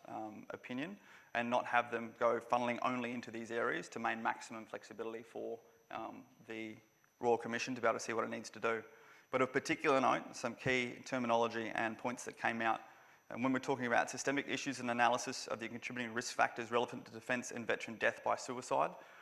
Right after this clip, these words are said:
the need to expand that behaviour not being death by suicide, but even suicidal behaviour, mental health decline, and also not just discount any isolated incidents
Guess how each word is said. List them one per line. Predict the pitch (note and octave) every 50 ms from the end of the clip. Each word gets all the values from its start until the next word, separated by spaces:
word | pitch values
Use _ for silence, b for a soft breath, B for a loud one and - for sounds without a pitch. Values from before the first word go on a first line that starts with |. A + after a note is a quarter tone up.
| B B B B
the | C3
need | B2 C#3 D3 D3 C#3+
to | -
expand | C3+ B2 - - - A#2+ A#2+ B2 A#2+ A#2 A2+
that | A#2 -
behaviour | - C3 - A2+ A2+ A2+ A#2 A#2
not | A#2 A#2 -
being | A#2 A#2 A2+ -
death | A#2 A#2 - - - -
by | - A2 G#2+
suicide, | - - A#2+ A#2 B2 - - C#3 D3+ D#3 C#3+
but | A#2 A#2 - -
even | B2+ A#2+ A2 A2 A2
suicidal | - - B2 A#2+ - - A#2+ A#2 A#2
behaviour, | G#2 A2 - - A2+ B2 C3 C3+ D3+ D3+
mental | A#2 A#2 - - A#2+
health | A#2 A2+ -
decline, | - A2+ - - A#2 A#2 B2 D3+ D#3 - B B B B B B B B -
and | B2 C3
also | C#3 D3+ D3 - - G#2+ A2 C3 C3+ C3 B2+
not | C3 C3+ - -
just | C3+ A#2+ - -
discount | C3 A#2+ - - - B2+ A#2+ B2 -
any | A#2+ A#2+ A#2
isolated | A2+ A#2 A2+ A2+ - - A#2+ A#2 A2+ A#2
incidents | A#2 A#2 - - A#2+ A#2 A2+ A2 - -